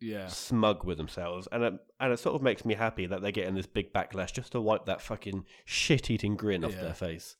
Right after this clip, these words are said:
Speaker 1: Well, it's, it's been enjoying to, <laughs> to watch them sort of flounder through the reasoning for things.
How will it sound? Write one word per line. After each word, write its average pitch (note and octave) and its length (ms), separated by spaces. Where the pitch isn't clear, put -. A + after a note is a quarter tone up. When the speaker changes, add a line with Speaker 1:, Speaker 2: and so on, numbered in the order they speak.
Speaker 1:
Well, C3 120
it's, C#3 120
it's E3 180
been G3 140
enjoying D3 420
to, C3+ 220
<laughs> D3 200
to - 140
watch C3 320
them A#2+ 120
sort A#2+ 180
of A#2+ 60
flounder A2+ 460
through A2+ 200
the G#2+ 80
reasoning A#2 520
for G#2 80
things. F2+ 500